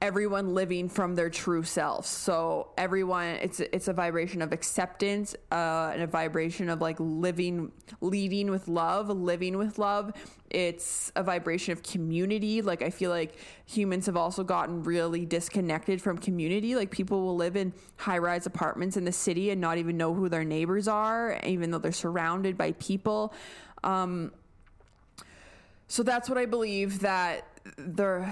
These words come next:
that the earth is, like, shifting into right now. How we're gonna get there, I don't exactly know. And I have a couple of theories on this, and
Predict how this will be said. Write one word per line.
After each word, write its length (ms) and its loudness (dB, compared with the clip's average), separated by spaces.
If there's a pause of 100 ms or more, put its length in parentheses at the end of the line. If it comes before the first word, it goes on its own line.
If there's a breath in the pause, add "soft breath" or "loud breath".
that 160 0
the 100 0
earth 300 0
is, 160 0
like, 260 0
shifting 680 -2 (140)
into 880 0
right 340 0
now. 420 -2 (580 loud breath)
How 260 0
we're 160 0
gonna 180 2
get 320 0
there, 360 2
I 140 0
don't 280 2
exactly 500 0
know. 220 2
And 80 0
I 40 2
have 180 2
a 40 -2
couple 500 0
of 320 -4 (160)
theories 720 0
on 200 2
this, 320 0
and 840 -2